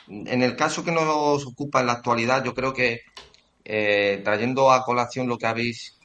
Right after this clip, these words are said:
citado antes, que es el documental, eh, Operación Salvar al Rey, de algún modo se quiere hacer un parteaguas entre el reinado de Felipe sexto y,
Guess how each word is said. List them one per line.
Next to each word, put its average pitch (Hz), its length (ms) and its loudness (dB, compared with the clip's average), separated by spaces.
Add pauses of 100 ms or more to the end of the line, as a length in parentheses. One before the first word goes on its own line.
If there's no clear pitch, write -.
citado 117 400 0
antes, 120 220 -2
que 117 100 -8
es 110 140 -8
el 107 100 -6
documental, 104 960 -4 (160)
eh, 90 280 -6
Operación 92 520 -4
Salvar 107 300 2
al 104 120 0
Rey, 107 260 -2 (320)
de 113 100 -2
algún 120 220 0
modo 156 280 6
se 135 160 -2
quiere 143 160 2
hacer 143 180 -2
un 143 140 -2
parteaguas 127 720 6
entre 110 280 -8
el 101 60 -6
reinado 110 380 2
de 117 80 0
Felipe 117 380 -2
sexto 113 480 -6
y, 101 420 -6